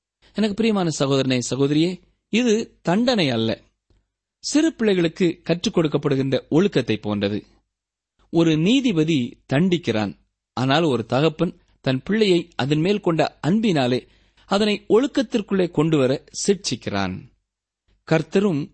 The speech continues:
நம்மேல் கொண்ட அன்பினாலே நம்மை இவ்விதமாக சிட்சித்து ஒழுக்கத்திற்குள்ளே வழிநடத்துகிறார். கர்த்தரால் சிட்சிக்கப்படவில்லை என்றால் அவர்கள் கர்த்தருடைய பிள்ளைகள் அல்ல. என்னை கேட்டுக்கொண்டிருக்கிற எனக்கு அருமையான சகோதரனே, சகோதரியே,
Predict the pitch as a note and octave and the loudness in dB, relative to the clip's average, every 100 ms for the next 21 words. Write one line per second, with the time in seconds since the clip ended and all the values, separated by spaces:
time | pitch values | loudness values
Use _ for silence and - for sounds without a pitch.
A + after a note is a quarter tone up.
0 | _ C3 D#3+ F#3+ A#3 F#3 E3+ C3+ B2+ B2 | _ 0 2 2 2 0 2 2 2 0
1 | A#2 A2+ A2 _ _ _ _ G#3 G#3+ G3 | 0 -2 -4 _ _ _ _ 0 2 0
2 | F#3+ A3+ A#3 B3 C4+ G#3+ - E3 - C#3 | 0 0 2 2 0 -2 -2 -2 -4 -2
3 | C#3+ D3 - _ _ D#3+ A3 C#4 - A3+ | -2 -4 -6 _ _ 0 2 2 -2 0
4 | G#3+ - D#3 E3 - B2 B2+ G#2 G2+ G2+ | -2 2 0 0 -2 -2 0 -2 -4 -4
5 | G2+ F#2+ F2+ _ _ _ _ _ _ _ | -2 -4 -8 _ _ _ _ _ _ _
6 | F#3+ G#3 - A3 G#3 G3 - - G#3+ - | -4 -2 0 0 0 -2 -12 -6 -4 -4
7 | B3 B3 A#3 G#3+ A3 G3+ C3+ C3 B2 - | -2 -2 0 2 2 2 2 2 0 -2
8 | _ _ _ _ C3 B2+ A#2+ - D#3 - | _ _ _ _ -2 0 -2 -2 -4 -2
9 | D3 C#3+ C#3 D3+ C#3+ B2+ G#2 G2+ G2+ F#2 | 0 0 0 -2 0 0 -2 -2 -4 -6
10 | - _ _ _ _ _ _ - C3+ C3 | -12 _ _ _ _ _ _ -2 -2 0
11 | F3+ E3+ F3 E3 D#3 E3+ E3+ - A#2+ C3 | -2 0 -2 -2 -2 -2 -2 -4 -6 -2
12 | C3+ D3 C#3 C3+ - C#3+ D#3 D3+ D3+ D3 | -2 0 0 -2 -4 0 0 2 0 -2
13 | D3+ D#3+ E3 E3+ E3+ | -2 0 2 0 -2